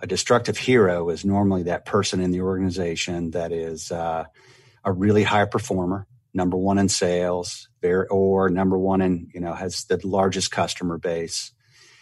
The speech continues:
and gets away with murder. Um, and nobody wants to address the problem because the organization, whether it be their leaders, eh,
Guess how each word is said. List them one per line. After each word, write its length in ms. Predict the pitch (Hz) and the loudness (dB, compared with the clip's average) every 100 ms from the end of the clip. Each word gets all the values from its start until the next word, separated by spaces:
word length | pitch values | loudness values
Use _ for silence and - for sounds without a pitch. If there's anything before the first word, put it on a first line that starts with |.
| _ _ - | _ _ 0
and 180 | 113 101 | 2 4
gets 280 | 160 165 | 2 2
away 300 | 117 95 98 | 2 4 2
with 180 | 85 80 | 2 -2
murder. 640 | 78 87 82 80 73 - _ _ _ _ _ - | -4 -4 -4 -8 -10 -16 _ _ _ _ _ -14
Um, 560 | 87 87 85 82 80 - | -10 -8 -8 -10 -12 -10
and 320 | 90 90 90 | -6 -2 2
nobody 400 | 101 113 123 113 | 4 6 6 4
wants 260 | 104 101 - | 4 2 2
to 80 | 95 | -2
address 380 | 85 95 85 | 0 0 0
the 100 | - | -4
problem 720 | - 117 117 104 85 85 95 95 | -4 2 4 2 -2 -8 -10 -12
because 400 | 87 - 90 87 | -18 -8 -6 -6
the 160 | 87 87 | -4 -2
organization, 960 | 95 95 90 87 82 - 90 82 82 - - | 0 0 -2 -4 -4 -4 -4 -6 -8 -12 -10
whether 200 | 85 82 | -8 -8
it 80 | |
be 100 | 85 | -8
their 200 | 85 82 | -10 -10
leaders, 560 | 80 92 90 87 85 - | -6 -2 -2 -2 -4 -10
eh, 180 | 87 87 | -6 -6